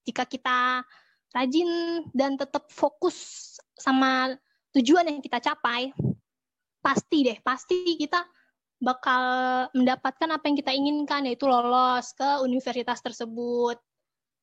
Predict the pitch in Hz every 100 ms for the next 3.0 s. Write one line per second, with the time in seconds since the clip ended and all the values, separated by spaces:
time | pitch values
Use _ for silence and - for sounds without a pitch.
0 | 247 240 233 226 233 240 320 349 339 285
1 | 269 262 - 254 320 349 339 285 254 -
2 | 254 240 247 233 - 285 320 240 226 254